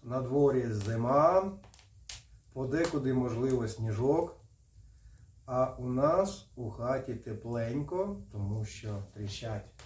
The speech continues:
у каміну дрова. Е, сьогодні я вирішив записати відео "Камін в домі". Це розкіш чи що це може бути таке?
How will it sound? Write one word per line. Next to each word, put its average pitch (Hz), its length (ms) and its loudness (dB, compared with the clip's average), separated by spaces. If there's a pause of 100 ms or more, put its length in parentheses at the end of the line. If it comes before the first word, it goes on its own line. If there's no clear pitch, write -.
(180)
у 107 100 -16
каміну 104 500 -8 (440)
дрова. 104 480 -6 (1300)
Е, 113 520 -2
сьогодні 143 380 0
я 139 100 4
вирішив 139 340 0
записати - 460 -6
відео 127 560 0
"Камін 131 600 -2 (120)
в 110 40 -8
домі". 107 560 -2 (720)
Це 104 360 -6 (260)
розкіш 143 840 -2
чи 104 260 -4 (460)
що 113 120 -10
це 113 160 -12
може 107 260 -6
бути 98 260 -10
таке? 104 240 -10